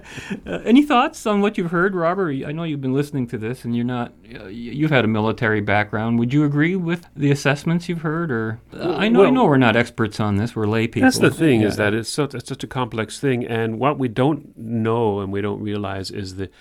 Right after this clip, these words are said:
Speaker 2: the wheeling and dealing that goes on with these, uh, companies, uh, Lockheed Martin and, and, and, uh, the other, uh, manufacturers of the other jets,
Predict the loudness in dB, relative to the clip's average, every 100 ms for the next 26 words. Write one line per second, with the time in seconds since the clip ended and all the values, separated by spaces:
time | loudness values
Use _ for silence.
0 | -20 -20 _ -2 -2 2 2 4 2 0
1 | -2 0 2 2 -2 -4 -4 -4 -2 0
2 | 0 -2 -6 -8 -8 -10 -16 _ _ _
3 | _ -10 -10 -4 0 0 0 -4 -8 -10
4 | -12 -10 -6 -8 -8 -8 -6 -6 -6 -8
5 | -12 -12 -14 -14 -14 -12 -12 -12 -12 -10
6 | -10 -8 -10 -10 -8 -4 -2 -2 0 0
7 | -2 -4 -4 -4 -8 -8 -8 -6 -2 0
8 | -2 -8